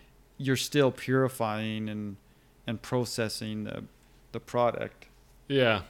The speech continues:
Speaker 2: it's always, it's always that kind of, like, there's a weird fine line for me. It's like how I don't think dabs is natural for,
Speaker 1: Yeah.
Speaker 2: for weed, right? Like,
Speaker 1: Yeah.
Speaker 2: it just, this has become a weird,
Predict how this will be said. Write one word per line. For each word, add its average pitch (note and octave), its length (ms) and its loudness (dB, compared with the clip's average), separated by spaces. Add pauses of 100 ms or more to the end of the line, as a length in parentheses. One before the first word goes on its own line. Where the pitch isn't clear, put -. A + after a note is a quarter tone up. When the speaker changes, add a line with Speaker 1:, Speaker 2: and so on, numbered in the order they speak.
(140)
Speaker 2:
it's B2+ 120 0
always, E3 200 6
it's C3+ 360 -2
always B2 280 2
that - 240 -2
kind G2+ 240 -4
of, F#2 80 -2
like, F2+ 200 -6
there's F#2+ 160 -4
a G2 60 -2
weird F2 500 -6 (1040)
fine F2+ 360 -4
line E2+ 300 -6
for F2 140 -16
me. D#2+ 280 -16
It's G2 180 -10
like A2 140 -2
how G#2 180 4
I G#2 60 4
don't G2+ 260 -2
think F#2+ 300 -4
dabs F2 480 -2
is F2 160 -10
natural E2+ 600 -12 (380)
for, B2 80 -2
Speaker 1:
Yeah. A2+ 240 -2
Speaker 2:
for F#2 220 -8
weed, E2 480 -10
right? E2 320 -10
Like, - 120 -6
Speaker 1:
Yeah. A2 240 -6 (340)
Speaker 2:
it G2 80 -10
just, F#2+ 280 -8 (120)
this G2 200 0
has F#2 140 -4
become F#2 420 -8
a F2 60 -6
weird, E2 580 -8